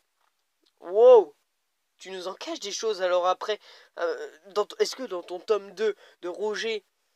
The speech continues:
Roger tome deux, quoi, et, parce que moi j'ai, j'ai eu le premier, c'est vrai. Il coûtait un peu cher par contre, mais, mais franchement, j'apprécie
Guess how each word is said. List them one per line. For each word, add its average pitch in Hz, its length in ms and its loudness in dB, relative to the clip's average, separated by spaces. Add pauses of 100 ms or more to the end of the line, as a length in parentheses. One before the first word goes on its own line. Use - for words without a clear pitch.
(640)
Roger 214 440 -8
tome 208 280 -4
deux, 220 260 -10
quoi, 165 320 -4
et, 156 320 -10
parce 147 160 -20
que 165 60 -18
moi 170 140 -14
j'ai, 170 280 -12
j'ai 175 140 -12
eu - 20 -10
le 247 60 -14
premier, 208 360 -8
c'est 185 120 -10
vrai. 156 260 -8
Il 165 160 -20
coûtait - 240 -12
un 214 80 -4
peu 214 120 -12
cher 220 200 -6
par 202 140 -8
contre, 208 240 -14
mais, 160 260 -16 (880)
mais 180 240 -6
franchement, 185 420 -6
j'apprécie 170 560 -10